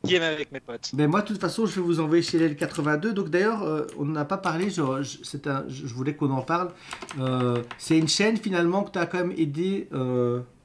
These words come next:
Speaker 2: à pas mal construire. Donc, euh, je m'étais dit que, bah, si on allait aller quelque part, c'est là où tu, euh, t'étais actif.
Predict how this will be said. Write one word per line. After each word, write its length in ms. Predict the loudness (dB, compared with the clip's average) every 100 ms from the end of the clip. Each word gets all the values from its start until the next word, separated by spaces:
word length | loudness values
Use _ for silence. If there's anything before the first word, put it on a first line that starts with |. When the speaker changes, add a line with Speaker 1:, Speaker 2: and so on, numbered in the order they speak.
| -4
Speaker 2:
à 80 | 0
pas 140 | 2
mal 180 | 2 0
construire. 460 | -2 -2 0 0 0
Donc, 240 | -2 2
euh, 220 | 4 4 0 -10 -20 -4
je 60 |
m'étais 180 | 0 0
dit 140 | 0 0
que, 100 | 2
bah, 160 | 2
si 120 | 2
on 80 | 2
allait 160 | 4 4
aller 160 | 4
quelque 240 | 0 -4 -4
part, 260 | -2 -2
c'est 180 | 0 0
là 140 | 4 4
où 100 | 4
tu, 240 | 2 2
euh, 120 | 2
t'étais 280 | 0 -4 -4
actif. 460 | -8 -8 -12 -12